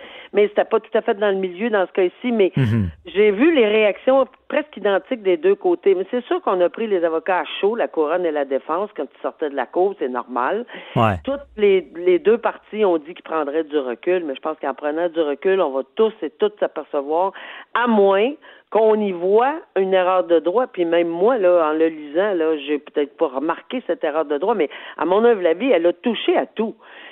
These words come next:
Speaker 2: Ok.
Speaker 1: euh, à, à tous les objectifs. Puis c'est pas le montant, ce qu'on appelle, puis communément le quantum, le, le, le, le, le nombre d'années ou de mois, là, c'est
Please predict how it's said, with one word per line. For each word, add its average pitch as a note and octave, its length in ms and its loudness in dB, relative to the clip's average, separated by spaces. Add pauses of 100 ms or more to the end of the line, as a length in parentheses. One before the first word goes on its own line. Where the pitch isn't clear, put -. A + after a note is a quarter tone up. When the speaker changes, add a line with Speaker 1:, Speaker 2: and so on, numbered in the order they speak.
Speaker 2:
Ok. C#3 220 4
Speaker 1:
euh, C3 280 2
à, E3 320 -2
à D#3+ 40 -6 (160)
tous F#4 180 4
les F#3 240 2
objectifs. D#3+ 640 0
Puis - 120 -20
c'est A#3+ 160 0
pas - 140 0
le B3+ 160 2
montant, F#3 640 0
ce - 60 -20
qu'on E3 160 0
appelle, D#3+ 560 0 (100)
puis C#3+ 220 -10 (440)
communément E3 480 2
le F3+ 140 0
quantum, E3+ 640 0
le, D#3+ 140 4 (200)
le, E3+ 240 4
le, D#3+ 360 2 (220)
le, D#3+ 120 -4 (260)
le E3+ 160 4
nombre F#3+ 800 2
d'années E3 540 2
ou E3+ 100 0
de D3+ 140 4
mois, D#3 420 2
là, G3+ 160 2 (500)
c'est G3 80 0